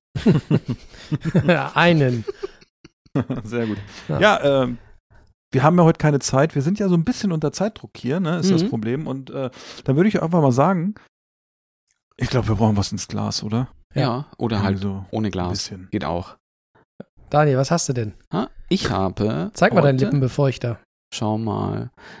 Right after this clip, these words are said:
Speaker 3: eine kleine Dose, eine kleine Dose
Speaker 2: Ah.
Speaker 3: Somersby Cider und zwar in der Geschmacksausrichtung Mango and Lime.
Speaker 1: Ui.
Speaker 3: Sparkling
Speaker 1: Das
Speaker 3: Cider.
Speaker 1: klingt spannend.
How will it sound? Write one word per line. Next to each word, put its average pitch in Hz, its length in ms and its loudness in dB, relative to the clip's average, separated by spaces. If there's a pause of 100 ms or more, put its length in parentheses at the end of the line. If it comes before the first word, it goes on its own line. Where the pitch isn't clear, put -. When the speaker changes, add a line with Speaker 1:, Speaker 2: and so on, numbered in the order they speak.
(160)
Speaker 3:
eine 113 100 -4
kleine 113 340 -4
Dose, 123 680 0 (520)
eine 123 120 -6
kleine 127 380 -4
Dose 135 480 4
Speaker 2:
Ah. 117 480 0 (340)
Speaker 3:
Somersby 160 680 -4
Cider 113 680 -4
und 120 180 -10
zwar - 560 -2 (120)
in 127 240 -6
der 117 220 -2
Geschmacksausrichtung - 1500 -4 (760)
Mango 113 440 -4
and 92 180 -4
Lime. 95 640 -4 (1160)
Speaker 1:
Ui. 127 540 0
Speaker 3:
Sparkling 104 600 -2
Speaker 1:
Das 123 100 -6
Speaker 3:
Cider. - 360 0
Speaker 1:
klingt 170 160 -2
spannend. 131 380 -6